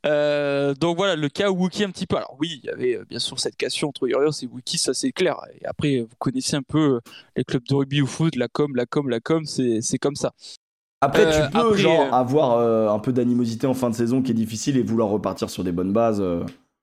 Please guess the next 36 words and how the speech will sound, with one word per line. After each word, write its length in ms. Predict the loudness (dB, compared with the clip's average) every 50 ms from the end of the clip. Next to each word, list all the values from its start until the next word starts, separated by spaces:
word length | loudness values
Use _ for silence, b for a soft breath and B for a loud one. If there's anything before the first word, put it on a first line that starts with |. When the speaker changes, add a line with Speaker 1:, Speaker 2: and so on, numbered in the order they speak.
| _ _ _ _ _ _ _ _ _ _ _ _ _ _ _ _ _ _ _ _ -12 B B B -4 -4
Speaker 1:
Mais 100 | -2 -2
t'es 120 | -2 -2
pas 120 | -2 -2 0
obligé, 320 | 0 0 0 0 0 -2
tu 140 | -2 -2 -2
vois, 60 | -2
tu, 200 | -2 -4 -8 -8
tu 140 | -6 -6 -4
peux 200 | -2 0 0 0
être 180 | 0 -2 -2
en 80 | -4 -4
désaccord 360 | -2 -2 -2 -2 0 0 -2
avec 120 | -2 -2 -4
ton 140 | -6 -6
coach, 340 | -4 -2 0 -2 -2 -4 -8 -8
t'es 80 | -6 -4
pas 120 | -4 -2
obligé 200 | -4 -4 -4 -4
de 60 | -2 -2
dire 140 | -2 -2 -2
bonjour 300 | -2 -4 -4 -2 -2 -2
le 80 | -2 -2
matin, 320 | -4 -4 -2 -2 -4 -4 -6 _ _ _ _ _ _ _ _ -6
mais 80 | -6
tu 100 | -6 -4
peux 120 | -4 -4 -2
faire 120 | -2 -2
le 60 | -2
taf 140 | -2 -2 -4 -2
sur 120 | -4 -6
le 60 | -4
terrain 180 | -4 -2 -2 -2
avec 160 | -2 -4 -4
tes 100 | -6 -4
coéquipiers, 480 | -2 -2 -2 -2 -4 -4 -2 -2 -2 -2
hein. 80 | -4